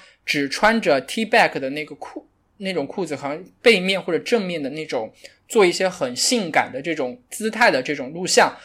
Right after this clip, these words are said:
还，另外呢，还要用乳沟去夹这个巧克力等等，这是，这是一个这个，呃，指控。这个许杰辉是谁呢？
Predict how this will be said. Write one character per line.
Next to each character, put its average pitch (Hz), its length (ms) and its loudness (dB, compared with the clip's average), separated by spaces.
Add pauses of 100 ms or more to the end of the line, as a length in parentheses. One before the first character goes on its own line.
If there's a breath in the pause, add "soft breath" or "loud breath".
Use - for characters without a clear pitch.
(180 loud breath)
还， - 140 -2
另 262 180 4
外 233 100 6
呢， 190 80 0
还 175 80 0
要 175 120 4
用 202 200 -2
乳 143 340 -14
沟 196 360 2 (500)
去 214 200 -2
夹 131 360 -4
这 190 160 2
个 156 80 4
巧 - 180 -6
克 160 140 -4
力 190 300 -2 (340)
等 131 160 -4
等， 135 240 -2
这 185 100 0
是， 170 220 0
这 170 160 -2
是 151 420 -2
一 147 160 -8
个 147 280 6
这 143 180 -2
个， 131 540 2
呃， 135 200 0 (200)
指 143 140 -6
控。 160 200 0 (320 loud breath)
这 285 100 4
个 240 80 10
许 - 140 2
杰 151 140 2
辉 233 120 4
是 214 120 2
谁 - 180 -2
呢？ 294 160 -4